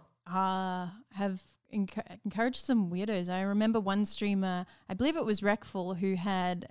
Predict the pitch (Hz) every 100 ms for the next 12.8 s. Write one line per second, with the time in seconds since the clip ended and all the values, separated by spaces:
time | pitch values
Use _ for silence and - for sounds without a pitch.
0 | - 185 180 180 180 - - - - 196
1 | 190 190 180 214 277 277 - 254 - -
2 | 233 247 285 302 - - - 185 190 -
3 | 285 330 349 220 208 226 214 208 196 190
4 | 196 226 254 254 233 220 208 - 247 240
5 | 214 - 226 214 214 208 185 180 220 214
6 | 214 214 208 185 185 196 196 190 - 208
7 | 190 190 202 - 190 - 202 - 170 165
8 | - 285 302 - - 226 349 403 403 370
9 | 294 254 240 214 190 185 190 262 302 320
10 | 247 175 175 185 - 196 - 190 185 175
11 | - 196 196 190 220 233 196 170 - -
12 | 190 185 175 170 180 185 185 185